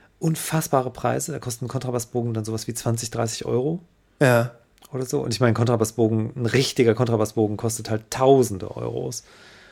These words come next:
Speaker 2: Ja,
Speaker 1: Und
Speaker 2: Moment, Moment,
Speaker 1: ein
Speaker 2: Moment, Moment.
Speaker 1: Standard-Kontrabassbogen, den man bei Thomann kauft oder sowas, bei so einem,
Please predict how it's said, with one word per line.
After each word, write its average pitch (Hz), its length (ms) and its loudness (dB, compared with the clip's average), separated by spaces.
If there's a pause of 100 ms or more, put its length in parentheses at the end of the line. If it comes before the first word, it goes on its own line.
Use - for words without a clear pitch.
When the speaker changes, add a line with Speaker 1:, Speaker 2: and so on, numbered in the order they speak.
(100)
Speaker 2:
Ja, 135 280 6
Speaker 1:
Und 135 80 6
Speaker 2:
Moment, 147 280 6
Moment, 135 280 2
Speaker 1:
ein 127 120 8
Speaker 2:
Moment, 120 200 2
Moment. 120 200 2
Speaker 1:
Standard-Kontrabassbogen, 123 1080 4
den 113 100 2
man 107 120 0
bei 107 120 2
Thomann 127 420 2
kauft 110 380 -2
oder 110 140 -2
sowas, 104 260 -4
bei 113 100 -4
so 107 100 -4
einem, 101 160 -6